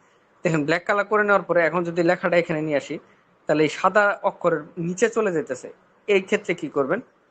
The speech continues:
এই যে, যে আইকনটা, এই আইকনটাতে ক্লিক করে এইভাবে প্রেস করে টান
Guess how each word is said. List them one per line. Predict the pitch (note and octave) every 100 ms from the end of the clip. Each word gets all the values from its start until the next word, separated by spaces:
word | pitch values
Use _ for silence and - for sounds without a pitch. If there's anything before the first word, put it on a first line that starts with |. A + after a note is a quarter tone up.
| _ _ _ _ _
এই | A3+
যে, | G#3
যে | F3 E3
আইকনটা, | C#3+ C#3 C3+ D3 E4+ - _ _ _ _ _ _ _
এই | D#3+
আইকনটাতে | D#3+ F#3 F3+ F3+
ক্লিক | F#3 G3+ F#3+
করে | B3 A#3 C#3 - -
এইভাবে | G3 F3 E3+ F#3+
প্রেস | F#3 E3 -
করে | G3
টান | G3 G#3